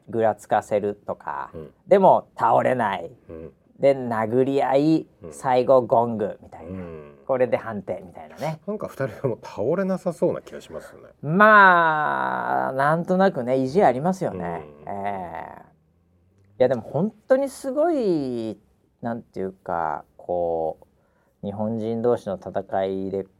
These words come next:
Speaker 1: こんだけの技術とこんだけの実績の選手が当たるってことは、
Speaker 2: うん。
Speaker 1: 本当もう稀ですからね。
Speaker 2: うん。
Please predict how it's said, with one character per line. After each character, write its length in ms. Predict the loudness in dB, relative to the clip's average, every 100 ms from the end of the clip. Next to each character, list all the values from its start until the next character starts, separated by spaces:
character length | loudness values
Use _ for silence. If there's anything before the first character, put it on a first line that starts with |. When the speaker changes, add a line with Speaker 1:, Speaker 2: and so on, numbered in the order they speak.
| _
Speaker 1:
こ 260 | -14 -10 -8
ん 320 | -6 -4 -2
だ 160 | -2
け 200 | -2 -6 -4
の 180 | -4
技 220 | -4 -4 -4
術 340 | -6 -6 -8
と 140 | -6
こ 180 | -4 -6
ん 100 | -4
だ 120 | -4
け 100 | -4
の 160 | -6 -6
実 400 | -6 -6 -4 -4
績 360 | -4 -8 -10 -16 _ _ _ _ -12
の 80 |
選 240 | -4 -4 -4
手 100 | -2
が 180 | -2 0
当 80 |
た 80 | 0
る 60 | -2
っ 40 |
て 140 | -2 -6
こ 120 | -6
と 120 | -4
は、 120 | -4
Speaker 2:
う 0 |
ん。 20 |
Speaker 1:
本 220 | -6 -10 -10
当 160 | -8
も 640 | -8 -10 -16 -16 -8 -6 -6
う 20 |
稀 460 | -8 -10 -8 -6
で 100 | -4
す 100 | -6
か 120 | -4 -6
ら 140 | -6
ね。 280 | -14 -16 -18
Speaker 2:
う 20 |
ん。 180 | -20